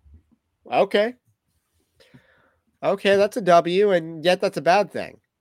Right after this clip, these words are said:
The study's gonna conclude that that's a bad thing. So what is your present religion? So this is where we're getting to,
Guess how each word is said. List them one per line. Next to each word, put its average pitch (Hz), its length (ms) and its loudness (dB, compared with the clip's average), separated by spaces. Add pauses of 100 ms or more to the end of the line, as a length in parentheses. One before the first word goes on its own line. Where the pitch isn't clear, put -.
(380)
The 147 80 -6
study's 180 380 -2
gonna 180 160 -4
conclude 160 420 -8
that 151 120 -6
that's 160 220 -2
a 139 40 -12
bad 151 320 -4
thing. 85 240 -16 (3500)
So 170 560 4
what 180 280 2
is 220 120 -2
your 214 140 0
present 175 480 -2
religion? 123 560 -6
So 127 160 -10
this 180 180 -8
is 214 140 -8
where 180 180 2
we're 156 80 0
getting 156 300 -2
to, 139 380 -8